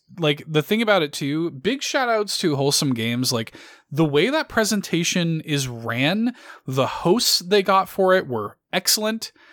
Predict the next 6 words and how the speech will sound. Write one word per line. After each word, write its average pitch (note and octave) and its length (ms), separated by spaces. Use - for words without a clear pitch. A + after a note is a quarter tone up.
Um, A#2 500
it's, C#3+ 300
uh, B2 320
I, D3 220
I D3 80
know G3 400